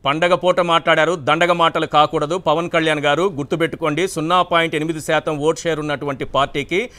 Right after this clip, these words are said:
చంద్రబాబు నాయుడు గారు ఐదు ఎంపీ సీట్లు, ఇరవై ఐదు ఎమ్మెల్యే సీట్లు ఆఫర్ చేశారు. మీ జన సైనికులు చాలా ఆత్మగౌరవం ఉన్నవాళ్ళు, ఒక్క మాట ఏదైనా అటు ఇటు దొల్లితే నన్ను ఎట్లా ట్రోల్ చేస్తారో నాకు తెలుసు, ఎవరినైనా సరే వదిలిపెట్టరు వాళ్ళు.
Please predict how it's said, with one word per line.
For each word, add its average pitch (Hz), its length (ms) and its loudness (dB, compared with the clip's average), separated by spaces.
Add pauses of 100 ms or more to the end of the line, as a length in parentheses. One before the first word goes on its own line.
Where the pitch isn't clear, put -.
(160)
చంద్రబాబు 180 560 4
నాయుడు 170 220 2
గారు 160 300 4
ఐదు 170 240 2
ఎంపీ 160 340 0
సీట్లు, 180 340 -2
ఇరవై 165 280 2
ఐదు 160 160 2
ఎమ్మెల్యే 170 380 0
సీట్లు 160 320 -4
ఆఫర్ 156 420 2
చేశారు. 156 440 -2 (240)
మీ 143 180 0
జన 160 220 0
సైనికులు 185 600 0
చాలా 151 160 4
ఆత్మగౌరవం 180 600 6
ఉన్నవాళ్ళు, 165 580 2
ఒక్క 131 200 -2
మాట 165 300 2
ఏదైనా 175 440 0
అటు 175 320 0
ఇటు 170 300 0
దొల్లితే 170 520 2 (260)
నన్ను 160 260 0
ఎట్లా 156 340 2
ట్రోల్ 190 300 2
చేస్తారో 180 300 2
నాకు 175 160 4
తెలుసు, 165 360 -4 (640)
ఎవరినైనా 196 460 4
సరే 190 200 2
వదిలిపెట్టరు 180 520 0
వాళ్ళు. 113 300 -4